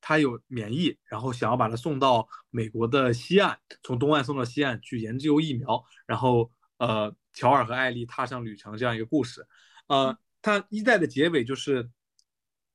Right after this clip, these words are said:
Speaker 1: 乔尔得知如果研究疫苗就会杀死艾丽之后，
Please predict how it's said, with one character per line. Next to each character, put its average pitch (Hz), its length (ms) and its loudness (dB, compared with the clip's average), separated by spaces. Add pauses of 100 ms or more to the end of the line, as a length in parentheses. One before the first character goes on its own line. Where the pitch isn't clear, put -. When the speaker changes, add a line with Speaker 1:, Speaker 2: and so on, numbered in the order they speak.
Speaker 1:
乔 165 260 2
尔 208 100 0
得 135 160 -2
知 151 280 -4 (160)
如 160 160 -6
果 170 120 2
研 120 220 -4
究 156 180 -2
疫 165 140 -6
苗 110 240 -4
就 110 100 -8
会 131 120 -2
杀 143 180 0
死 131 140 -2
艾 123 60 4
丽 123 120 0
之 120 100 -6
后， - 280 0